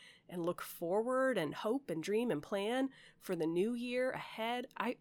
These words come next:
I really enjoy that process. Um, maybe it's the counselor in me. I don't know. I'm a re-,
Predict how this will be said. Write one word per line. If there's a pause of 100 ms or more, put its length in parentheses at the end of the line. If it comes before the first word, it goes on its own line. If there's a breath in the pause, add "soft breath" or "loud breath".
(120)
I
really
enjoy (240)
that (200)
process. (640 loud breath)
Um,
maybe
it's
the
counselor
in
me.
I
don't
know.
I'm
a
re-,